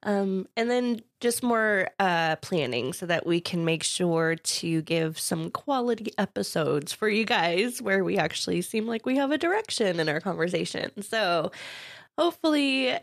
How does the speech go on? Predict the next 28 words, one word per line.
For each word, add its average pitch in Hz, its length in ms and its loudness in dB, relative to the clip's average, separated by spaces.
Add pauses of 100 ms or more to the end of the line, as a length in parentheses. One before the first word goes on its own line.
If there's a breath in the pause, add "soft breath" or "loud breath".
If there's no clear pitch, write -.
you 208 160 -2
guys 202 360 2
will, 190 500 2 (100)
um, 180 340 0 (140)
keep 294 200 -2
listening 254 380 0
with 240 160 0
us 214 380 0
as 190 200 -4
we 185 260 0
keep 185 200 -6
talking 185 380 -2
about 175 400 0
these 175 180 -4
books. 214 400 0 (380 loud breath)
We're 214 80 2
also, 196 640 4 (340)
um, 165 680 0 (140)
moving 208 320 2
away 180 260 2
from 175 220 0
doing 175 200 2
a 160 80 2
two 180 320 0
episode 175 500 0
per 175 180 0
book 165 480 -2
plat-, 170 260 -2